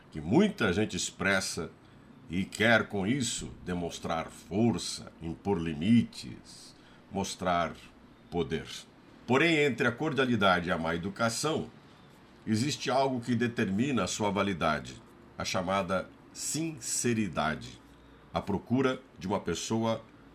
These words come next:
sincera. O sincero cordial ou o sincero agressivo faz menos mal do que aquele que manipula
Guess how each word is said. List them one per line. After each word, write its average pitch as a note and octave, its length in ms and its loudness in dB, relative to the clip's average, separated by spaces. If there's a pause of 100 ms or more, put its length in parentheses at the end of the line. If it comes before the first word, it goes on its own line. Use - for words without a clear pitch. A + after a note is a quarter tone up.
(100)
sincera. D#2+ 720 -2 (880)
O G#2 80 -2
sincero D3 720 2 (160)
cordial F2+ 600 0 (440)
ou G#2 200 2
o G2 40 0
sincero F#2+ 840 0 (180)
agressivo E2 720 -4 (1080)
faz C3+ 280 6
menos C#3+ 420 2
mal C#3 360 6
do B2 120 0
que A#2+ 120 -2
aquele A#2 440 4
que A2+ 140 -2
manipula A2+ 880 2